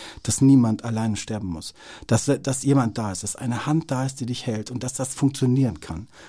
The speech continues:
Also, dass man, obwohl er eigentlich ge-, weg war, hat er irgendwie immer gesagt, er hat immer meine Hand gespürt und immer meine Stimme gehört. Und das ist, glaub ich, würde ich jetzt so sagen, ich will es jetzt so traurig machen, aber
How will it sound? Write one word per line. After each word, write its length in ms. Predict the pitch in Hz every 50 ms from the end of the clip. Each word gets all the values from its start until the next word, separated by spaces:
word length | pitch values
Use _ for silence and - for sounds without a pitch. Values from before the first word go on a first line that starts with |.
| - - -
Also, 160 | 127 117 123
dass 220 | 113 131 131 - 143
man, 260 | 135 123 123 123 - - - - -
obwohl 360 | - 117 - 139 147 156 139
er 120 | 131 110
eigentlich 340 | 107 135 123 - 127 - - _ _ _ _ -
ge-, 120 | 117 - - - - - - - - -
weg 240 | - 131 135 - -
war, 260 | 110 113 113 113 110 - - - - - - - _ -
hat 180 | - 131 - -
er 120 | 135 120
irgendwie 240 | 127 131 135 127 117
immer 180 | 131 127 123 113
gesagt, 280 | 120 120 120 117 -
er 60 | 120
hat 60 | - -
immer 240 | 139 139 135 127
meine 340 | 123 123 123 117 113 101 -
Hand 360 | 143 131 127 123 - - - -
gespürt 500 | - 131 123 - - - 135 131 120 104
und 60 | -
immer 180 | 131 131 131 120
meine 280 | 120 123 123 123 120
Stimme 340 | - - - 143 143 139 123
gehört. 320 | 117 113 110 113 113 113
Und 120 | 120 120 110
das 180 | 139 - -
ist, 80 | - -
glaub 180 | 139 127 127 123
ich, 100 | 117 - - - - - - - - - - _ _ _ _ _ _ _ _ -
würde 160 | 139 120 127
ich 100 | - -
jetzt 220 | 127 120 - -
so 100 | - 120
sagen, 320 | 107 107 101 107 117 117 98
ich 120 | 104 -
will 80 | - 104
es 80 | - -
jetzt 160 | 104 101 -
so 60 | 101
traurig 360 | - - - 127 131 127 117 -
machen, 220 | 110 104 113 -
aber 200 | - 107 110